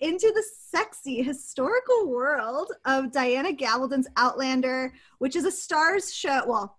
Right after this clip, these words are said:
a Starz show adapted by her, from her novels. Um, there's three seasons on Netflix right now,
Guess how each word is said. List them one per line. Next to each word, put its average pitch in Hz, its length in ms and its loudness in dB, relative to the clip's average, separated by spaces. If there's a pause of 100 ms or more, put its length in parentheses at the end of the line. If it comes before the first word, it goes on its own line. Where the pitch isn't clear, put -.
(160)
a 262 40 -4
Starz 330 260 0
show 311 160 -2
adapted 262 500 0
by 330 160 2
her, 311 200 -2 (120)
from 262 180 2
her 294 120 2
novels. 214 640 -4 (340)
Um, 226 340 0 (120)
there's 247 400 0
three 349 260 0
seasons 349 460 -4
on 247 220 0
Netflix 254 360 -4
right 254 180 -4
now, 247 360 -2